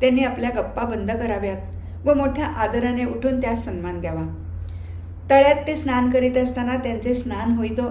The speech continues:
इतरांनी स्नानास उतरू नये, त्यांचा आशीर्वाद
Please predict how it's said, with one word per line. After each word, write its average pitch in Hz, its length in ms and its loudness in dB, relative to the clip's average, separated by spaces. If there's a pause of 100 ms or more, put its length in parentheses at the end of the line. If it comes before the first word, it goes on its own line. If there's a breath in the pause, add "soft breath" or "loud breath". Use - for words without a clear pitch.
इतरांनी 220 500 -2
स्नानास 226 460 -4
उतरू 262 300 -4
नये, 175 300 -2 (760 loud breath)
त्यांचा 262 340 4
आशीर्वाद 254 480 2